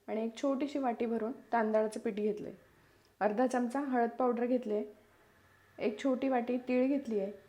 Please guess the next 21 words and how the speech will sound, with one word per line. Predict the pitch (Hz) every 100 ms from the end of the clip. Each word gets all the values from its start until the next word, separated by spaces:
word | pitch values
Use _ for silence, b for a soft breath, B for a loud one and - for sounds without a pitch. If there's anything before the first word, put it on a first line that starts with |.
| -
चवीनुसार | 233 240 240 233 226
मीठ | 233 233
घेतलंय, | 269 254 220 214
अगदी | - 214 214
चिमूटभर | 269 262 247 233 247
सोडा | 254 254 226 226
घेतलाय. | 240 202 190 - b b b _ _ _ _ _ -
आणि | 226
आता | 233 233
आपण | 247 240 240 294 254
जे | 254
वाटण | 247 220 254 269
करणार | 269 254 247
आहोत | 247 226 220
त्यासाठी | 233 247 233 233
इथे | 233 240 233
चार | 247 233 240
हिरव्या | 254 233 240
मिरच्या | 254 247
घेतल्या | 254 262 214
आहे, | 214